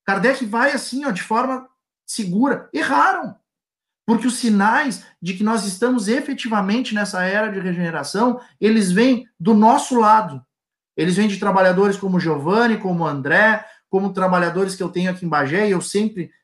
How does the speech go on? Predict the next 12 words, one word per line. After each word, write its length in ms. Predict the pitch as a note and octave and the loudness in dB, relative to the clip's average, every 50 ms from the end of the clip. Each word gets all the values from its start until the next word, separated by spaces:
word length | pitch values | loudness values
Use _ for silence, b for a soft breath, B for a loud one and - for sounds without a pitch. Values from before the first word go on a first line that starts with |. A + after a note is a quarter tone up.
| _ _ | _ _
fico 180 | - G3 - - | -20 -20 -10 -4
feliz 380 | - F#3 E3+ E3 G3 G#3+ G3+ | -2 0 0 0 0 0 0
em 80 | G#3 G3 | -2 -2
falar 300 | F3+ F#3+ E3+ E3+ F3+ G3 | 0 2 4 4 4 4
da 100 | F#3 F#3 | 4 2
nossa 220 | F3 F3 - - | 0 -2 -4 -6
equipe 280 | D#3+ - - G3 F3+ F#3 | -10 -10 -10 -8 -8 -8
aqui 160 | - - - | -8 -8 -10
do 80 | F3 E3+ | -12 -10
Conselho 360 | - F3+ F3 - F3 F3+ E3 | -10 -10 -8 -6 -6 -6 -4
Regional 320 | E3+ D#3 D#3 D#3 D#3 D#3+ | -4 -4 -4 -2 -2 -2
Espírita, 680 | D#3 D#3 - - - E3+ G3+ A3 G#3+ G#3 - F3+ D#3 B | -2 -4 -6 -4 -2 0 0 2 0 0 0 -2 -2 B